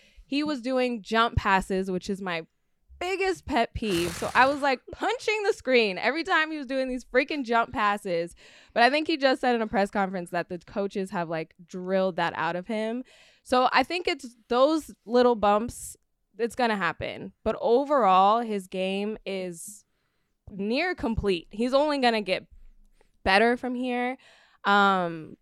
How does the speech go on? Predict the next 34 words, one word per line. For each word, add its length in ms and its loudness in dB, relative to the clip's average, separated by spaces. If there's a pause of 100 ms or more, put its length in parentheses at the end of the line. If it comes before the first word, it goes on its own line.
(140)
but 160 4
I'm, 460 4 (280)
he's 240 -4
exciting. 1000 -2
He, 440 -4
again, 440 -2
makes 240 -8
you 60 -6
wanna 180 -4
watch 260 0
the 80 -12
Pistons. 720 -6
I 80 -10
think 220 -10
he 120 -8
makes 300 -8
a 60 -10
great 340 -6
matchup 600 -6
for 460 -6 (300)
some 260 -6
of 320 -4
the 320 -2
big 240 -4
guards 500 0
that 180 2
are 80 -2
in 220 -6
the 100 -6
league. 500 -6 (440)
Um, 640 -4 (180)
and 140 -4
I 140 -2
just 280 -6